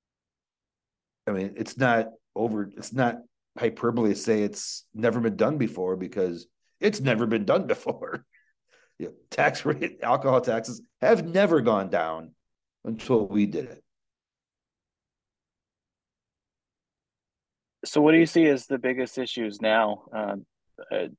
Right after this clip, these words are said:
Speaker 2: sort of facing the industry now that, you know, that's kind of been achieved?
Speaker 1: I think the big issues facing the industry are to,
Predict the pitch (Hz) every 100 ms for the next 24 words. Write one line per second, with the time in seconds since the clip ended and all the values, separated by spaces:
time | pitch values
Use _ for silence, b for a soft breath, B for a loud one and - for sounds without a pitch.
0 | - - 107 104 - 107 104 110 104 107
1 | 107 104 - 104 104 104 101 101 - _
2 | - 107 98 104 104 - - - 104 101
3 | 98 95 - _ _ _ _ _ _ _
4 | - 110 107 - - 110 104 98 - -
5 | - _ _ _ _ _ _ _ _ _
6 | _ _ _ _ 160 226 170 175 127 135
7 | 135 - 127 123 113 95 123 117 104 95
8 | 92 - 104 98 95